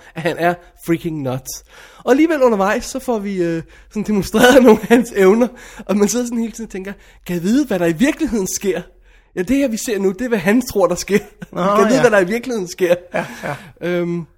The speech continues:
Speaker 1: så er det også fantastisk, han går til lægen og siger, "Prøv at høre, nu kan jeg det her, nu kan jeg gå gennem vægge og sådan noget, det er fantastisk." Og så siger lægen,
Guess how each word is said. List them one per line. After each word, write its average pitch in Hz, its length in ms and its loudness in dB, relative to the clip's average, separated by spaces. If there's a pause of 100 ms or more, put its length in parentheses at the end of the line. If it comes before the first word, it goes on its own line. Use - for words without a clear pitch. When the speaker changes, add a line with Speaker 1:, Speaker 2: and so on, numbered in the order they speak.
(200)
Speaker 1:
så 208 100 -4
er 202 40 2
det 202 40 2
også 196 120 -2
fantastisk, 180 480 -2
han 185 120 -4
går 170 120 -4
til 170 140 -8
lægen 165 380 -2
og 165 60 -8
siger, 165 160 -4
"Prøv - 180 -10
at 135 60 -8
høre, 143 160 -10
nu 143 60 -14
kan 147 180 -6
jeg 131 140 -4
det 160 80 -2
her, 165 80 -2
nu 156 80 -4
kan 180 100 -6
jeg 156 80 -4
gå 151 120 -12
gennem 165 240 -2
vægge 196 360 0
og 254 80 -6
sådan 202 100 -12
noget, 143 120 -12
det 175 60 -16
er - 40 -14
fantastisk." 190 580 -12 (1500)
Og 180 100 -4
så 208 120 -8
siger 202 200 -2
lægen, 170 320 0